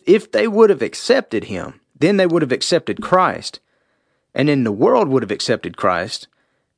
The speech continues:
And then that would have been basically the second advent. But they didn't accept him, which led to the crucifixion of Christ. And so that's why he came in the spirit of Elijah, because it was not the second advent,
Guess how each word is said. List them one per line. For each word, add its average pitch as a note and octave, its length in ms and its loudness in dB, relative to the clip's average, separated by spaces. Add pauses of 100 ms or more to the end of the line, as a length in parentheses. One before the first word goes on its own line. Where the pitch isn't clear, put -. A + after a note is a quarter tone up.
And B2 200 0
then A#2 160 0
that C#3 180 0
would C3 140 0
have A2+ 100 -6
been B2+ 460 -2 (240)
basically C3+ 360 -2
the A#2 120 -6
second G#2+ 300 -2
advent. A#2+ 440 -4
But B2 140 -2
they A#2 120 -2
didn't E3 360 2
accept - 400 -8
him, - 140 -16 (720)
which C3+ 280 0
led E3 340 2
to D#3 100 -2
the B2+ 80 -2
crucifixion - 680 -4
of - 120 -14
Christ. - 480 -10 (720)
And B2 120 -4
so C3+ 80 0
that's C#3+ 200 0
why C#3+ 140 0
he C3 60 -2
came C3+ 200 -2
in A2+ 80 -4
the F#2 80 -8
spirit A3+ 440 2
of A#2 120 -4
Elijah, G2 380 -2
because A2 320 -4
it A#2 80 -6
was G2+ 160 -4
not C#3+ 260 -2
the C#3 60 -8
second B2 320 -4
advent, G2+ 500 -6